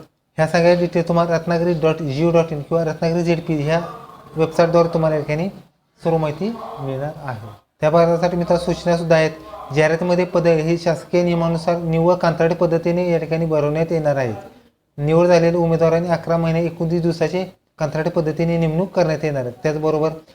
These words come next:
निवड झालेल्या उमेदवारांनी शंभर रुपयाच्या स्टॅम्पवरती एक ॲफिडेव्हिट सादर करायचा आहे. अनुभवाचे प्रमाणपत्र ग्राह्य धरले जाणार नाही. त्याच्यानंतर तुमचे जे अनुभव असणार आहे अकरा महिन्याचा,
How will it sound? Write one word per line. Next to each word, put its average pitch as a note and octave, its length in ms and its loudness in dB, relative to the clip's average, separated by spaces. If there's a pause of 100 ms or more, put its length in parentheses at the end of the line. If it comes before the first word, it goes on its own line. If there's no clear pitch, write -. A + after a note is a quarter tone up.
(220)
निवड E3 200 4
झालेल्या F3 340 4
उमेदवारांनी E3 500 2
शंभर E3 260 0
रुपयाच्या E3+ 280 0
स्टॅम्पवरती E3+ 640 -2 (320)
एक D#3+ 180 -2
ॲफिडेव्हिट E3 360 2
सादर D#3+ 280 4
करायचा D#3 340 2
आहे. D3 280 -4 (340)
अनुभवाचे E3 500 2
प्रमाणपत्र E3+ 600 0
ग्राह्य D#3 340 0
धरले D3+ 280 0
जाणार D3+ 340 2
नाही. D3 240 0
त्याच्यानंतर D3 520 -4
तुमचे D3+ 340 -6
जे E3 120 0
अनुभव D#3+ 300 4
असणार D#3 220 0
आहे D3 100 -2
अकरा D3 260 0
महिन्याचा, C#3+ 380 -4